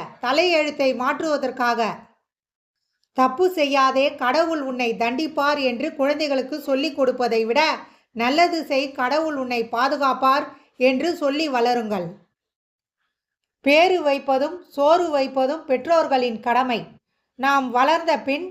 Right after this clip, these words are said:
பேரை காப்பதும் சோறு போடுவதும் நம்முடைய கடமை. நேரம் ஒருவரை உருவாக்குகிறது, சோதிக்கிறது, தலைகுனிவை தருகிறது. ஆனால் தனிப்பட்ட முறையில் அவர்களுக்கு அனுபவம் எனும்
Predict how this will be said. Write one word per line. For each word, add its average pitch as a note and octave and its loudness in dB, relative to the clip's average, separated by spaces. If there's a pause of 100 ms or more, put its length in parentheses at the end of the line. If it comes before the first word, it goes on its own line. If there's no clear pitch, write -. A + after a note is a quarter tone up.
(160)
பேரை D#4 4
காப்பதும் B3+ 0 (180)
சோறு D#4+ 2
போடுவதும் C4 0 (320)
நம்முடைய D4 0
கடமை. A#3 0 (1600)
நேரம் D#4+ 2
ஒருவரை B3 0
உருவாக்குகிறது, B3+ 0 (100)
சோதிக்கிறது, C#4 -2
தலைகுனிவை B3+ 0
தருகிறது. A3+ 0 (380)
ஆனால் B3+ 0
தனிப்பட்ட D4 0
முறையில் A#3+ 0 (360)
அவர்களுக்கு C4 2
அனுபவம் D4+ 0
எனும் B3 -4